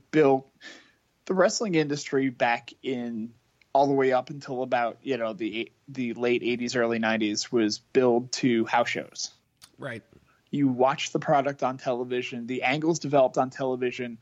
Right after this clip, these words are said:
Speaker 1: and then these guys actually got to fight in your hometown, buy the tickets live.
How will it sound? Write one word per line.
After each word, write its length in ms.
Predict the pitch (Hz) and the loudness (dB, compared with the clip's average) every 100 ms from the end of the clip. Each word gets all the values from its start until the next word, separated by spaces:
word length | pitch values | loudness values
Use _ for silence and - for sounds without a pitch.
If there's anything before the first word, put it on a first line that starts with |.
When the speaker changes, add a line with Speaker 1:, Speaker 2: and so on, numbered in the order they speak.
| _ _ - | _ _ -10
Speaker 1:
and 120 | 131 | -2
then 180 | 131 131 | 0 2
these 260 | 147 165 156 | 4 4 4
guys 320 | 143 139 139 - | 2 2 -2 -8
actually 300 | 160 - 165 | -8 -2 2
got 220 | 139 135 | 2 2
to 60 | 147 | -2
fight 300 | - 135 131 120 | 0 2 0 -4
in 120 | 127 | -4
your 200 | 135 131 | -2 0
hometown, 580 | 139 127 123 123 120 117 | -2 -4 -2 -2 -2 0
buy 160 | 110 | 0
the 80 | 107 | -2
tickets 320 | - 113 95 | -12 -12 -6
live. 460 | 117 82 - - | -4 -4 -8 -20